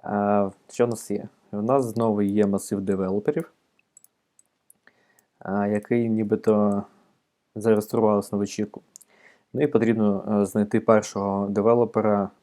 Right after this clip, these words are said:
саме Python-девелопера, який заре-, зареєструвався на, е, цю вечірку. Якщо в нас такий девелопер є, то потрібно повернути строку, е, з певною кількістю даних, а саме його ім'ям і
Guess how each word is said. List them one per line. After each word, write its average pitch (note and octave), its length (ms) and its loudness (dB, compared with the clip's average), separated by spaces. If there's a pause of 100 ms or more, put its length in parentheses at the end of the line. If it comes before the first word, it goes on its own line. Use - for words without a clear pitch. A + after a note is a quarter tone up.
(140)
саме G2+ 260 -2
Python-девелопера, A#2+ 1040 0
який A2+ 280 2
заре-, G2+ 360 -2
зареєструвався A2+ 760 2
на, G2+ 400 -2 (140)
е, G#2 100 -8
цю - 160 -8
вечірку. - 460 -6 (800)
Якщо A2+ 360 6
в G2+ 220 -4
нас G#2 180 2
такий G2 360 -2
девелопер G2 500 -2
є, F3 380 -2
то B2+ 160 0
потрібно A2 400 -2
повернути G2 480 -6
строку, E3 500 -2 (600)
е, G#2 160 2
з G2+ 80 -8
певною A2+ 600 0 (100)
кількістю G2+ 760 -6 (100)
даних, F#2+ 480 -4 (240)
а G#2 180 0
саме G2+ 380 0
його F#2+ 640 -4
ім'ям G3 540 -4
і C#3 300 -4